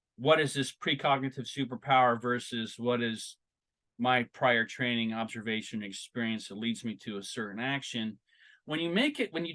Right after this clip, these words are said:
when you don't try to, to, to determine the line between those two things so harsh, you know, hardly, um, or so definitively, it occurs more naturally. It's more permeable.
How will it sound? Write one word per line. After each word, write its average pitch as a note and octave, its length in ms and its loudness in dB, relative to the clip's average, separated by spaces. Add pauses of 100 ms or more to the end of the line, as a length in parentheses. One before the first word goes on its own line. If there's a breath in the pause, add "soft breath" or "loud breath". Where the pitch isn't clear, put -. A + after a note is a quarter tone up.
(160)
when D3 160 -2
you C3+ 80 0
don't E3+ 300 2
try G3 300 4
to, F3+ 280 -4
to, C#3+ 180 -8
to C3 180 -4
determine E3 520 0
the C#3 80 0
line D3 520 0
between D3+ 400 -6
those D#3 220 -8
two E3 220 -12
things E3+ 400 -8
so D3 260 -6
harsh, - 300 0 (120)
you C3+ 140 0
know, B2 60 0
hardly, F#3+ 580 2 (1160)
um, A2+ 580 2 (100)
or B2+ 160 4
so C3+ 320 0
definitively, D#3+ 840 -4 (1400)
it D#3+ 160 -2
occurs E3 380 -2
more D#3 100 -4
naturally. C#3+ 480 -4
It's - 140 -14
more C3+ 140 0
permeable. A2+ 600 -4